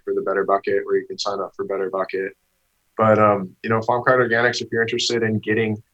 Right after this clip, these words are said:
the cleanest, most transparent food from the best farmers delivered to your house, you know, that's where it's at. We got membership starting at twelve fifty,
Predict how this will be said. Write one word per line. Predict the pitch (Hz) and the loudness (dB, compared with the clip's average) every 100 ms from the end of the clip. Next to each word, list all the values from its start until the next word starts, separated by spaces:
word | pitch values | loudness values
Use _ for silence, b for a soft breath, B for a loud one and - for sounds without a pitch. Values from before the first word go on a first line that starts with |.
| _ _ _ - | _ _ _ -4
the | 110 110 | -2 -2
cleanest, | - 113 113 110 104 - 110 | -2 -2 2 4 2 -2 -4
most | 107 - | -4 -2
transparent | 107 107 - 107 107 104 - | 0 -2 0 0 2 0 -2
food | 104 104 104 101 | 0 2 2 0
from | 98 | -6
the | 95 | -2
best | 98 - | -2 -4
farmers | 101 98 98 98 | -4 -2 0 -2
delivered | 92 98 95 90 | 0 0 0 0
to | 101 | 2
your | 95 - | 0 2
house, | 92 95 - 87 | 2 2 0 -4
you | |
know, | 90 95 | -4 -4
that's | 95 - | -4 -4
where | 98 | -4
it's | 95 | -2
at. | 90 92 | 0 0
We | 87 | 0
got | 92 95 | -4 -4
membership | 98 98 98 95 | -4 -4 -4 -4
starting | - 95 98 95 | -4 -4 -4 -4
at | - | -4
twelve | 208 - 202 | -2 -2 -2
fifty, | 202 208 - | -4 0 0